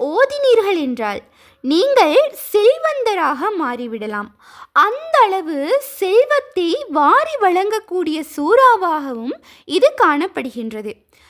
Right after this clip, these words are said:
எனவே இன்ஷா அல்லாஹ் இந்த சிறப்புமிக்க சூறாவை இன்றிலிருந்து மஹ்ரிபுக்கு பிறகு இருபத்தி ஒரு முறை நீங்கள் ஓதிக்கொண்டு வாருங்கள்.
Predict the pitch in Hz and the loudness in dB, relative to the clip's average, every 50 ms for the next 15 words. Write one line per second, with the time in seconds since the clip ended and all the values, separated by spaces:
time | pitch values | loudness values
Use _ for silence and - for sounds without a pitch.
0 | _ _ - - 311 359 571 622 571 415 349 349 494 508 - 294 320 539 - - | _ _ -2 0 2 4 4 4 4 4 4 4 2 0 0 -2 -4 -4 -4 -6
1 | - 554 539 480 359 285 247 233 226 214 208 214 220 - _ _ _ _ _ _ | -2 0 0 2 2 0 -2 -4 -6 -6 -6 -8 -8 -10 _ _ _ _ _ _
2 | _ - 311 508 587 622 587 480 359 311 494 554 539 - - 403 392 427 622 640 | _ -2 0 0 2 2 2 2 4 4 4 2 2 0 -2 -2 0 0 0 2
3 | - 622 605 554 523 480 494 - 403 392 370 - - 339 349 359 381 381 330 285 | 4 4 4 4 2 -2 -2 -2 -4 -4 -4 -6 -6 -4 -2 -2 -2 0 -2 -2
4 | 254 220 233 240 285 508 571 403 - 277 320 480 571 622 640 640 554 415 339 277 | -2 -2 -4 -4 -6 -6 -8 -8 -4 -2 -2 -2 -2 -2 -4 -2 0 0 0 2
5 | 285 262 240 226 226 214 - - _ _ _ - - - - 240 262 294 330 370 | 0 -2 -2 -2 -4 -4 -6 -8 _ _ _ -20 -20 -16 -6 0 2 2 2 4
6 | 392 539 605 640 659 640 622 539 494 494 508 - 403 392 - 302 285 254 277 254 | 4 2 2 2 0 -4 2 2 2 2 2 -6 -6 -6 -6 -8 -6 -6 -6 -6
7 | 247 269 262 311 480 466 - - 349 381 480 571 640 640 622 622 640 508 453 392 | -6 -4 -2 0 0 0 0 0 2 4 4 4 4 0 -4 -4 -6 -8 -6 -4
8 | 392 349 330 320 302 277 277 254 240 226 220 - _ _ _ _ _ _ _ - | -4 -4 -6 -6 -6 -6 -6 -8 -8 -10 -12 -14 _ _ _ _ _ _ _ -8
9 | - 262 294 330 392 508 494 440 330 339 466 539 - - 254 294 349 508 554 523 | -4 0 2 2 2 4 4 4 4 6 4 4 4 4 2 4 4 4 4 2
10 | 605 605 - - 440 359 311 294 403 392 339 320 262 226 214 214 220 208 202 190 | -2 -12 -4 -2 0 0 0 -2 -4 -4 -4 -6 -8 -8 -10 -14 -14 -14 -14 -14